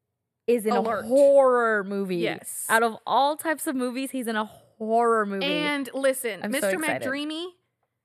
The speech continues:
Speaker 2: Patrick Dempsey, was just named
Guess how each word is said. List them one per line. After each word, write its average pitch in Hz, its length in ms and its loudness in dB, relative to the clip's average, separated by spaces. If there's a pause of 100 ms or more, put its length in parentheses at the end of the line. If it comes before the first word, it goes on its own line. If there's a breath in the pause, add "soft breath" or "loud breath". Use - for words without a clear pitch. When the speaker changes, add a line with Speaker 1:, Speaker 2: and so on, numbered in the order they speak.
(180)
Speaker 2:
Patrick 240 320 -8
Dempsey, 233 480 -10 (920)
was 240 260 -6
just 277 400 -4 (340)
named 240 580 -6